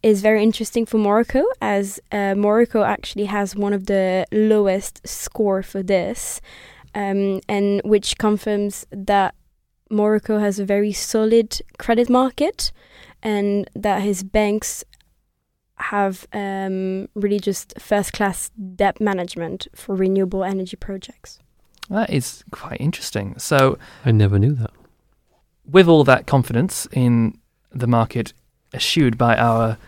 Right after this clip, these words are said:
Speaker 2: Risk Watch data, what has been happening in Morocco? What kind of, uh, interesting projects are going down?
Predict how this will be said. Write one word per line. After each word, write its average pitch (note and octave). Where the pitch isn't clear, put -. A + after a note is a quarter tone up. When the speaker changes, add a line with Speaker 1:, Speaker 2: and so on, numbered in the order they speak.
Speaker 2:
Risk -
Watch -
data, B2
what D3
has C#3+
been D3
happening B2+
in G#2+
Morocco? -
What -
kind B2+
of, A#2+
uh, A#2
interesting B2+
projects A#2
are A2
going A#2
down? A#2